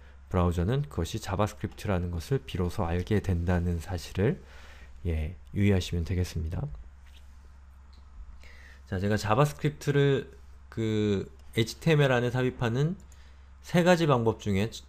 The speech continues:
첫 번째를 설명을 드렸습니다. 예, 여기, 여기 있는 요 부분을 제가 설명을 드린 거고요. 스크립트 태그 사이에 기술한다 라고 적혀 있죠. 예, 그 다음에는, 어, 태그에 직접 기술하는 방법을 제가 설명을 드리겠습니다.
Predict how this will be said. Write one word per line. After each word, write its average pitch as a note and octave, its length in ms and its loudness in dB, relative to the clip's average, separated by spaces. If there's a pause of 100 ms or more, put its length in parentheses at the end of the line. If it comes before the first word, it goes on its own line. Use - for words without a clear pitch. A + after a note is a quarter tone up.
(120)
첫 - 200 -16
번째를 D3 560 4
설명을 B2 420 2
드렸습니다. F#2 640 -2 (640)
예, E2 160 0
여기, G2+ 340 -2 (500)
여기 G#2 200 -2
있는 G2+ 220 2
요 F#2+ 120 2
부분을 G2 540 -2
제가 F2 240 -2
설명을 F#2+ 380 -2
드린 F2 200 -4
거고요. F2 320 -6
스크립트 - 440 -8
태그 B2+ 260 -2
사이에 G2+ 240 -2
기술한다 F2 600 -4 (400)
라고 E2+ 160 -8
적혀 E2+ 260 -6
있죠. G2 420 -6 (920)
예, B2 100 8
그 B2+ 100 4
다음에는, D3 680 8 (500)
어, A#2 260 0
태그에 F3 440 4
직접 - 460 0
기술하는 C3+ 500 4
방법을 G2+ 400 4
제가 F2+ 200 0
설명을 G#2+ 400 -2
드리겠습니다. F2 760 -6